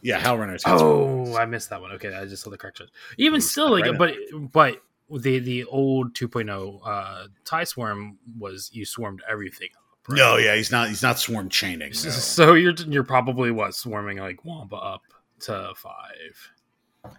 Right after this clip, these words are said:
Speaker 1: Yeah, I could see you swarming Wampa up to five. I could see you swarming the I S B Jingoist up to five.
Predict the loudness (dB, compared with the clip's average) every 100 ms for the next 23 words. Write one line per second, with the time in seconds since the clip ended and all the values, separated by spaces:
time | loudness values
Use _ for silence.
0 | _ 0 6 6 6 4 2 -2 0 -2
1 | 0 0 0 0 -2 0 -2 -2 -4 -4
2 | -6 -2 0 2 2 0 -2 -6 -6 -6
3 | -4 -2 -4 -4 -4 -2 -2 -4 -4 -2
4 | -2 -4 -8 -8 -6 -2 -2 -2 -4 -10
5 | -10 -6 -2 -2 -2 -6